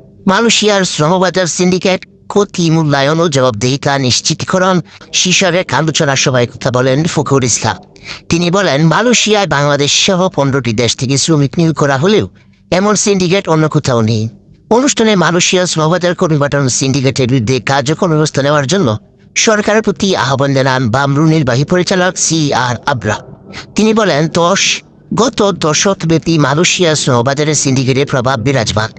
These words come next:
যেখানে বিভিন্ন ব্যক্তি পরিবর্তন হলেও হেতারা, হুতারা একই রয়ে গেছে। এই সিন্ডিকেটের কারণে অভিবাসন প্রত্যাশী এবং অভিবাসী তরুণদের বিপুল আর্থিক ক্ষতি হচ্ছে, যা রোধে বাংলাদেশ ও মালয়েশিয়া সরকারকে একসঙ্গে কাজ করতে হবে। সি আর আবরার বলেন,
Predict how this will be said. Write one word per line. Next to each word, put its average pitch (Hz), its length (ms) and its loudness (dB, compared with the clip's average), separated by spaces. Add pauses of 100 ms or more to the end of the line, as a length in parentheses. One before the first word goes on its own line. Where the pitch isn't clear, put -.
(360)
যেখানে 214 280 0
বিভিন্ন 185 320 2 (120)
ব্যক্তি 196 260 -2
পরিবর্তন 170 500 0
হলেও 170 280 4
হেতারা, 175 380 0 (560)
হুতারা 208 420 0 (140)
একই 196 360 0
রয়ে 160 280 0
গেছে। - 260 -4 (460)
এই 233 140 2
সিন্ডিকেটের 196 560 0
কারণে 196 260 0
অভিবাসন 139 400 0
প্রত্যাশী 156 500 -2 (220)
এবং 135 140 0
অভিবাসী 131 320 0
তরুণদের 156 400 0
বিপুল 139 180 0 (140)
আর্থিক 131 240 -6
ক্ষতি - 260 -2
হচ্ছে, 113 340 -4 (520)
যা 151 160 0 (160)
রোধে 185 320 2
বাংলাদেশ 127 440 0
ও 139 60 2
মালয়েশিয়া 135 420 0
সরকারকে 156 400 -2 (300)
একসঙ্গে 196 400 0
কাজ 123 280 -2
করতে 135 320 -2
হবে। 113 200 -4 (420)
সি - 220 0 (220)
আর 226 100 -2 (120)
আবরার 139 240 0
বলেন, 147 260 0